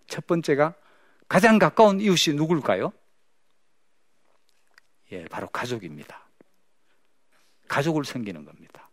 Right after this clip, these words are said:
성경에 이런 말이 있죠. 디모데전서 오 장 팔 절에 보면, "내 친족, 특히 가족을 돌보지 않는 자는 불신자보다 못한 자라고" 얘기하고 있습니다.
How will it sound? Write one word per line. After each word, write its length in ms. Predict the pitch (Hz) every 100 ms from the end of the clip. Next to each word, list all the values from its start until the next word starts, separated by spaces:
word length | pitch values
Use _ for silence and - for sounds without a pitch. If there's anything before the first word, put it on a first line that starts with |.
| _ _ _ -
성경에 400 | - 147 151 147
이런 180 | 139
말이 240 | 147 127 117
있죠. 360 | 104 - 147 - _ _ _ _ _ -
디모데전서 580 | 120 123 131 143 -
오 100 | 110
장 160 | 123 120
팔 200 | - 107
절에 240 | - 110
보면, 400 | 95 95 110 180 214 _ _ _ _ _ - _ -
"내 120 | 131
친족, 420 | - 233 208 185
특히 440 | - - - 247 - _
가족을 540 | - 196 208 196 262 269 - _ _ _ _ _ _
돌보지 380 | - 127 156 139
않는 260 | 98 104 98
자는 360 | 98 131 175 - _ _ _ _ _ _ _ _ _ _ _ _ _
불신자보다 840 | - 170 - 160 143 104 101 117 127
못한 400 | - 98 - 117
자라고" 360 | 101 92 98 165
얘기하고 420 | 131 90 85 78
있습니다. 480 | 78 - - _ _